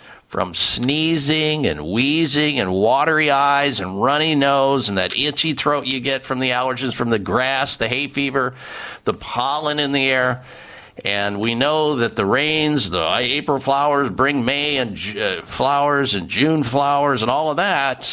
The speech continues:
So why not take care of it safely and naturally with Clear Max Nasal Spray,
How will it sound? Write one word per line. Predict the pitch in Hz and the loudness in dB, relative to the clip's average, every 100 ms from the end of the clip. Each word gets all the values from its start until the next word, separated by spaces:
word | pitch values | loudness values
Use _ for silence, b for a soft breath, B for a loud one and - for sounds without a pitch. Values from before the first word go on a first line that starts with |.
| - | -6
So | - - 123 123 | -6 0 2 2
why | 117 120 151 190 | 4 2 2 2
not | 135 110 113 - | 2 0 -2 -2
take | - 147 147 | -2 -2 -2
care | 156 156 | -2 0
of | 143 | -2
it | 120 | -2
safely | - 151 151 143 147 127 | 0 2 0 0 2 2
and | 113 | 2
naturally | 131 160 175 143 98 85 85 120 - - | 0 -2 -2 -2 -2 0 -2 -4 -8 -6
with | 110 113 - | 0 0 0
Clear | - - 202 180 123 117 147 139 - | -8 0 0 2 2 2 2 -2 -8
Max | 110 120 147 156 151 - - 143 | -4 0 2 0 -2 -2 -2 -2
Nasal | 156 175 165 139 | 0 2 2 2
Spray, | - - 101 71 50 | 0 0 0 0 -4